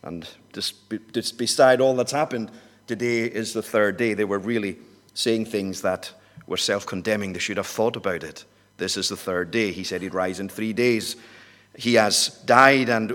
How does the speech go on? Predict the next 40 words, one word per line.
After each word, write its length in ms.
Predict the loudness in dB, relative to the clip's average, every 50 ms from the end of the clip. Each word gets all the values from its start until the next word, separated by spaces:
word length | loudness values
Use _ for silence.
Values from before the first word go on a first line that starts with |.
| -4
we 120 | -2 -4 -2
thought 340 | 2 2 4 4 4 4
that 160 | 2 0 0 0
he 140 | 0 0
was 120 | 0 0 0
the 80 | 0
one 120 | 0 2 2
who 60 | 2
would 100 | 2 2
have 80 | 2 2
redeemed 320 | 2 2 2 2 2 4
Israel." 380 | 4 4 4 4 2 2 2 2
And 80 | 2 4
the 40 |
Lord 220 | 6 8 8 8 8
says 320 | 6 6 6 6 6 4
to 80 | 2 0
them, 120 | 0 2
you 60 | 2
remember, 220 | 2 2 2 2 0
"Fools, 500 | 2 6 6 6 8 6 4 0 -2 -6 -8 -12 -20 -20 -20 -20 -18 _
slow 280 | -10 -8 -4 0 0
of 100 | 0 4
heart 360 | 6 6 6 6 4 2 -4 -10 -10 -20 -20 _ _ _ _ _ _ _ _ _
to 100 | -2 0
believe 300 | 0 0 0 0 2 4
all 160 | 4 6 4
the 80 | 2
prophets 400 | 0 2 2 2 2 2 0 -2
have 140 | -2 -4 -4
spoken. 520 | -4 -10 -4 -2 -2 -2 -2 -4 -8 -10 -10 -16 -20 _ _ _ _ _ _ _ _ _ 6
Ought 260 | 10 12 12 12 10
not 300 | 8 8 8 6 4 0
Christ 460 | 2 2 2 4 2 0 -2 -6 -6 -10 -20 _ _ _ _ _ _ _ _ _ _
to 120 | 4 6
have 140 | 6 6 6
suffered 380 | 4 2 2 2 2 2 -2
these 240 | -2 -4 -6 -6 -4
things 400 | 0 0 0 0 -2 -4 -8 -10 -12 -4 0
and 500 | 0 2 2 0 -2 -4 -6 -12 -14 -18